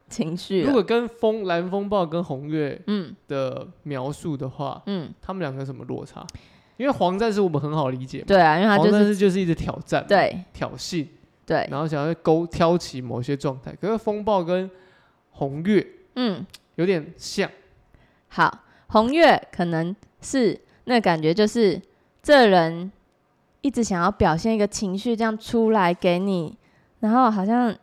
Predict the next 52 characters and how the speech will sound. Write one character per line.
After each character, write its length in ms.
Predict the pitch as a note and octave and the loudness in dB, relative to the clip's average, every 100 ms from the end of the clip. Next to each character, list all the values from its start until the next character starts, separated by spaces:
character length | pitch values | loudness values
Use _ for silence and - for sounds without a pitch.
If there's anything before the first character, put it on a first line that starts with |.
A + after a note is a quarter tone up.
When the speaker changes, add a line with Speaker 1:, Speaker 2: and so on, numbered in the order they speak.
| - | -4
Speaker 1:
要 220 | A3+ A#3+ | 2 2
说 280 | A#3 B3 A#3 | 2 0 2
回 100 | A3+ | 2
去， 140 | A#3 | -2
就 100 | A#3+ | -2
是 60 | B3 | -2
他 200 | B3 A#3+ | -2 0
是 200 | B3+ A3+ | 0 -2
一 100 | A3+ | 0
个 240 | A3 G3 - | 0 0 -2
流 280 | F#3 F#3+ F#3+ | 2 4 4
动， 280 | - B3+ G#3 | 4 2 4
然 100 | G3 | 2
后 80 | A3 | 2
又 60 | |
流 220 | A3 F3+ | 4 2
不 140 | F3+ A3 | 2 -2
出 200 | - A3+ | 0 0
来， 220 | F#3+ F3 F3+ | 2 0 -2
闷 260 | G#3+ G3+ | -2 0
在 140 | G#3+ G#3 | 0 0
里 200 | F3+ C#3+ | -4 -6
面 280 | F#3+ F3+ | -4 -2
那 160 | F#3+ E3+ | -2 -4
感 280 | - D#2+ - | -6 -8 -8
觉。 260 | - - - _ _ _ - | -12 -10 -10 _ _ _ -2
但 160 | E4+ | 0
风 240 | D#4+ D4+ D4 | 4 2 4
暴 200 | D4 A3 | 2 2
你 100 | D#3 | 0
就 100 | F#3+ | -2
可 160 | F3+ | 0
以 60 | D#3 D#3 | -2 -2
非 100 | - | -2
常 160 | F#3+ F3+ | -2 -2
确 240 | - F#3 | -2 -4
定， 240 | E3 E3 - - _ _ _ _ _ _ _ _ _ _ | -2 -6 -8 -20 _ _ _ _ _ _ _ _ _ _
因 140 | A3+ | -2
为 120 | B3+ A#3+ | 0 2
你 120 | D#3 | 2
被 100 | F3+ | -2
波 240 | - D#3 | 2 0
及 180 | D#3+ - | 0 -6
到 200 | - C#3 | -2 -2
了。 220 | - - - _ | -2 -6 -16 _
Speaker 2:
哦， 340 | E3+ G3 G#3+ | -2 2 2
风 220 | E3+ G#3+ A3+ | 4 4 4
暴 160 | A#3 | 2
感 200 | D#3+ B2+ | 0 -6
受 140 | B2 D#3 | -4 -2
得 60 | |
到， 320 | C#3+ C#3 C3 | -2 -4 -4